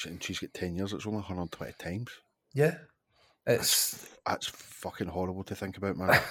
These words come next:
Speaker 2: <laughs> Oh, I'm sorry for bringing it up.
Speaker 1: No, no,
Speaker 2: Um,
Speaker 1: that's
Speaker 2: but
Speaker 1: made me want to
Speaker 2: it's
Speaker 1: go see my mum earlier. Aye.
Speaker 2: Yeah.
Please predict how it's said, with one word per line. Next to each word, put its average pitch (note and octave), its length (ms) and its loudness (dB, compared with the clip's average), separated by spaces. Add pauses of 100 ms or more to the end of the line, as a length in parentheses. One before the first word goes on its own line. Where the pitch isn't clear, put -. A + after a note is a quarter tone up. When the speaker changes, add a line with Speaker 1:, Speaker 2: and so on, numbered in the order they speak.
Speaker 2:
<laughs> C#3 120 4 (300)
Oh, A#2+ 240 8
I'm A#2 140 6
sorry C3+ 240 10
for A#2+ 80 4
bringing A2+ 220 8
it G#2 60 4
up. B2+ 220 2 (220)
Speaker 1:
No, B2+ 240 12
no, B2+ 280 12
Speaker 2:
Um, A#2+ 320 6 (340)
Speaker 1:
that's B2 180 10
Speaker 2:
but - 60 2
Speaker 1:
made A#2+ 120 10
me A2+ 100 10
want G2+ 60 8
to G#2 120 12
Speaker 2:
it's G2 80 4
Speaker 1:
go G#2 80 8
see G#2 160 4
my F#2+ 100 4
mum F#2+ 220 2
earlier. A2+ 340 4 (140)
Aye. G2+ 300 0
Speaker 2:
Yeah. C3 380 12